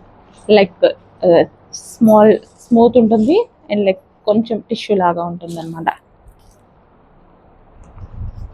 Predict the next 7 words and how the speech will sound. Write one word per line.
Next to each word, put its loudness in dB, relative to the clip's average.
ఇదంతా 4
మనకి 4
జరీ 4
బూటీస్, 2
జరీ 2
వీవింగ్ 0
శారీలో. 0